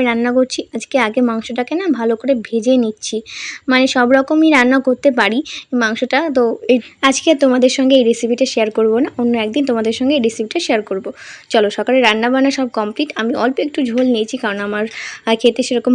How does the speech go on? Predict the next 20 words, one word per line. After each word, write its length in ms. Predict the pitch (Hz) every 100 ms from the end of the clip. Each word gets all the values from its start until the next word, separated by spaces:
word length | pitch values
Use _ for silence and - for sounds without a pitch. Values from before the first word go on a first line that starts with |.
| 220
ভালো 140 | 214
লাগছিল 340 | 220 220 - 233 285
না। 60 | -
তো 40 | -
একদম 200 | 214 220 226
মা 60 | 202
দেখো 140 | 214 233
এখানে 200 | 226 233 208
পাতলা 240 | 202 233 220
ডাল 120 | 202 202
রান্না 200 | 208 226
করেছিল, 340 | 226 220 - 254 359 214
আর 60 | 202
এইদিকে 280 | 202 220 240
দেখো 260 | 220 220 254 208 -
শাপলা 280 | 202 - 220
যে 140 | 226 220
বড়টা 280 | 196 196 233 226 208 -
বলেছিলাম 380 | 208 208 208 226 233
তোমাদের, 320 | 220 208 247